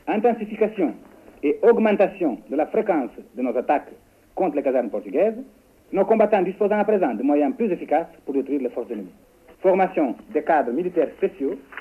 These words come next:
armes lourdes, armes antiaériennes, et cetera,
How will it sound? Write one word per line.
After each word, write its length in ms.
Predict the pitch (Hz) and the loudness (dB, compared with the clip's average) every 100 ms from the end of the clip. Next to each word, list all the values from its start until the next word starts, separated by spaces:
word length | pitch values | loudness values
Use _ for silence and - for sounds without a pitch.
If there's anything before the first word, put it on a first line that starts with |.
| - | -8
armes 220 | 139 139 | -2 -2
lourdes, 400 | 131 147 123 - - | 0 0 -2 -4 -6
armes 180 | 139 135 | -4 -4
antiaériennes, 520 | 127 123 113 131 98 - - - _ | -4 -4 -4 -4 -6 -10 -20 -20 _
et 80 | - - | -12 -10
cetera, 240 | - 208 | -6 -4